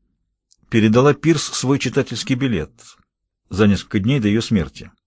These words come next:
А вы с сестрой Гиллинг выходили в это время из столовой. Вы не можете припомнить, что произошло?" У Гудейл не было привычки показывать удивление.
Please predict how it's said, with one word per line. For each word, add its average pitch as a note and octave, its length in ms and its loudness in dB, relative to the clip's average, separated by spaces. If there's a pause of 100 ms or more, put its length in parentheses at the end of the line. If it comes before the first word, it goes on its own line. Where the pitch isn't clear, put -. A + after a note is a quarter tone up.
(420)
А F2+ 240 -2
вы D3 220 2
с - 60 -2
сестрой C#3+ 420 0
Гиллинг E3 360 0
выходили B2+ 420 0
в B2 60 0
это B2 140 -2
время B2+ 240 2
из - 60 -2
столовой. F#2 460 0 (1120)
Вы A#2 280 -2
не F3 80 6
можете G3+ 300 6
припомнить, B2+ 400 0
что - 160 -4
произошло?" D#3 560 -4 (1300)
У F#2 140 -2
Гудейл C#3 420 4
не C3+ 180 6
было F#2 160 2
привычки G#2+ 440 0
показывать F#2 500 0
удивление. G#2+ 520 0